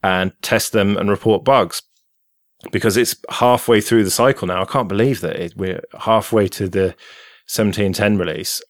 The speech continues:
And obviously this is a, a major release in terms of it's got a whole new desktop. Ubuntu's moving over to gnome now instead of Unity. And so there's a lot to test.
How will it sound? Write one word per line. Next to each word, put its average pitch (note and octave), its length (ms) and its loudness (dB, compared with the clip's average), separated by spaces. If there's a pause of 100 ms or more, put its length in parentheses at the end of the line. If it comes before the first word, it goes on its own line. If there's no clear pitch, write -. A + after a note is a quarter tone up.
And G2 180 -4 (120)
obviously A2+ 400 2
this G2 200 0
is G2 160 -2
a, F#2+ 380 0
a F#2+ 80 -4
major G2 880 0 (180)
release F#2+ 460 0
in F#2+ 240 -6
terms F#2+ 340 -2
of F#2 280 -2 (520)
it's - 120 -6
got F2+ 160 0
a - 20 -2
whole G2+ 340 2
new G2 160 2
desktop. G2 420 -2
Ubuntu's F#2+ 760 -4
moving G2 300 0
over F#2+ 180 2
to F2+ 220 -6
gnome G2 320 2
now F2 300 -4 (920)
instead G2+ 340 0
of F#2 100 0
Unity. F#2+ 520 0 (260)
And F#2+ 140 -6
so G#2 120 0
there's G2 160 0
a G2 60 -2
lot G#2 340 2
to - 100 -10
test. - 500 -2